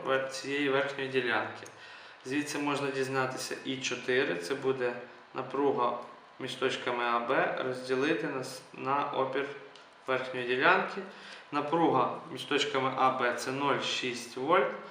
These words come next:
розділити на шістдесят Ом, і в результаті отримуємо нуль цілих одна сота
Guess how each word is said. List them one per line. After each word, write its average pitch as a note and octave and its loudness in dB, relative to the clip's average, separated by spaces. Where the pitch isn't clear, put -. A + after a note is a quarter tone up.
розділити C3+ 4
на B2+ -2
шістдесят C3 0
Ом, F3+ 4
і C#3 2
в C3 -4
результаті C#3 2
отримуємо F3+ 2
нуль C#3 2
цілих F3 2
одна C#3+ 2
сота F3 4